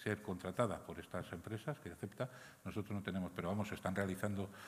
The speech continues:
se están realizando pruebas por personal perfectamente entrenado y perfectamente, y de hecho,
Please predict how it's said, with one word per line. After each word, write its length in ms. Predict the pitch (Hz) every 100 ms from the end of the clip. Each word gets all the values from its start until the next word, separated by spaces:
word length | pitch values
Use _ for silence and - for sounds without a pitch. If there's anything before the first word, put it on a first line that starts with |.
| - -
se 80 | -
están 160 | 92 101
realizando 420 | 104 98 107 101
pruebas 260 | - 113 123
por 180 | 98 -
personal 600 | 82 82 104 - - -
perfectamente 920 | 85 - 104 - 101 104 98 98 -
entrenado 680 | 101 92 90 92 117 139 -
y 60 | -
perfectamente, 840 | - 80 - - 95 98 98 123 123 - - -
y 100 | 90
de 100 | 82
hecho, 260 | - 117